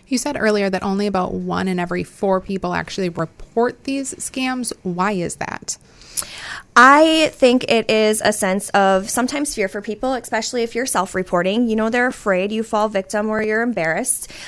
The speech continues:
Speaker 2: I think when it comes to a community, some people feel it's not their place. You know, I, you know, I need to look out for myself. It's not my place. And when you get to places, you know, more remote in our county, people seem to look out for each other. They have each other's backs.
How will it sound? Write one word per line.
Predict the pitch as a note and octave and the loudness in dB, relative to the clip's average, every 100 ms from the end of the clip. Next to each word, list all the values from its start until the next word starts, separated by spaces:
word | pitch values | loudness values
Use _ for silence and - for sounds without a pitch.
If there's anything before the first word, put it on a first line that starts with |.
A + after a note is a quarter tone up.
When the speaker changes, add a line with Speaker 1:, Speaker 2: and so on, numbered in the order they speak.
| - - | -14 -2
Speaker 2:
I | G3+ G3+ G#3+ | 4 6 4
think | A3 A#3 A#3 | 2 0 0
when | A#3 A#3 | 0 0
it | A#3 | 0
comes | - B3+ C4 | -2 -2 0
to | C#4+ C4 B3+ - | 2 2 2 0
a | |
community, | B3 B3+ B3 C#4 C#4 C4 C4 | -2 2 2 4 2 2 0
some | A#3 A#3 | 0 -2
people | - B3+ B3 A#3+ | -2 -6 -2 -2
feel | A#3+ A#3 A3 | -2 -2 0
it's | A3 G#3+ | -2 -4
not | G#3 | -4
their | A3 | -6
place. | D#4+ - - - - - - - | -8 -6 -6 -8 -16 -18 -20 -6
You | |
know, | G#3 | -2
I, | G3+ G3+ G#3+ G#3+ | 0 0 0 0
you | - G#3+ | -2 -2
know, | G#3+ G#3 - - | 0 -2 -6 -4
I | G#3 | 0
need | A3 G#3+ | 0 0
to | A3+ | -2
look | A3 | -2
out | - | -2
for | G#3+ | -2
myself. | G3 G#3 G#3+ | -2 0 -2
It's | G#3 G#3 | -2 -2
not | F#3 | -2
my | F#3+ | -2
place. | G3 G3 G3 A#3+ - - - | -2 -4 -4 -6 -12 -20 -4
And | B3 | 2
when | C4 C#4 | 4 4
you | C#4 | 2
get | A#3+ C4 C4+ | 0 -2 -2
to | C#4+ | -6
places, | - A3 A3 A3 G#3+ G#3+ - | -2 -4 0 0 0 -2 -2
you | A3 | 0
know, | G#3+ | 0
more | G#3+ G#3 G#3 G3+ G3+ G3+ G3+ - - | 0 2 4 4 4 4 2 -4 -6
remote | - A3 A3+ C#4 - | 2 4 6 4 4
in | A3+ | 2
our | G3+ | 2
county, | - G#3+ G#3+ | 0 -2 -2
people | G#3+ C#4 D4+ | -6 -6 -4
seem | D#4 D4 | -4 -4
to | C4+ | -4
look | A#3+ | -4
out | G#3+ - | -6 -6
for | A3+ | -6
each | G#3 - | -6 -6
other. | - A#2 | -8 -6
They | F#3+ | -6
have | G#3 G#3 | -4 -4
each | A3 A3 | -4 -6
other's | G#3 G3+ G#3 | -4 -4 -4
backs. | - E3 - - | -6 -6 -6 -8